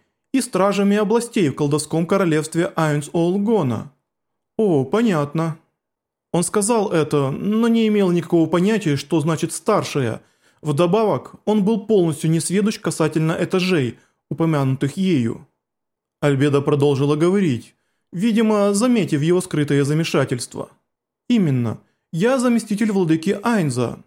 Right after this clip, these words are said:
м, то есть, нет, короля-заклинателя. Моя должность — смотритель стражей. Может, это лучше подойдёт?» «О, вот оно что. Владыки Айнза, похоже, что они достаточно близки,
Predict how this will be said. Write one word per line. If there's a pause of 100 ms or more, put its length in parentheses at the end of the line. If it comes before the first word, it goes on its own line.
(120)
м,
то
есть,
нет, (340)
короля-заклинателя. (440)
Моя
должность —
смотритель
стражей. (360)
Может,
это
лучше
подойдёт?» (720)
«О,
вот
оно
что. (760)
Владыки
Айнза, (120)
похоже,
что
они
достаточно
близки,